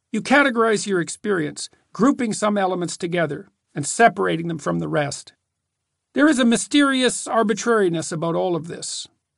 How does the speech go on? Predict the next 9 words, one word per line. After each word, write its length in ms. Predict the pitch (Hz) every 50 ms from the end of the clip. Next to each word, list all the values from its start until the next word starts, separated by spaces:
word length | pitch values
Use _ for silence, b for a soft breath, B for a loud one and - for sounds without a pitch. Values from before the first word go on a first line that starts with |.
| _ _ _ _ _ _ _ _ _ _ _ _ -
You 160 | 156 160 156
don't 400 | 143 202 208 226 240 240 220 -
form 420 | - - - 233 220 208 185 156
a 80 | 143 135
comprehensive, 880 | - - 208 208 214 214 - 190 156 156 180 175 - - 190 175 170 - 466
objective 640 | - 143 143 139 151 175 185 175 - - 160 147
record. 460 | - 151 160 160 156 - - 170 - _ _ _ _ _ _ _ _ _ _ _ _ _ _ _ _ -
You 120 | 170 151
can't. 500 | 143 - - 208 262 262 214 - - -